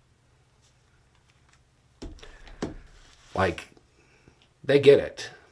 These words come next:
They understand what it's like dealing with American cops.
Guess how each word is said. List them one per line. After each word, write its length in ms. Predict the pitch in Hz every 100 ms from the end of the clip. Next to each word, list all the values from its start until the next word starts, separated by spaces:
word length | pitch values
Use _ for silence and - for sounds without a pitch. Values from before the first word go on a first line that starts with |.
| _ _ -
They 220 | 101 101
understand 680 | 104 98 - 98 92 87 87
what 200 | 87 85
it's 200 | - 92
like 480 | 85 80 - - -
dealing 220 | 92 87
with 120 | 85 82
American 380 | 80 78 76
cops. 560 | - - 98 80 -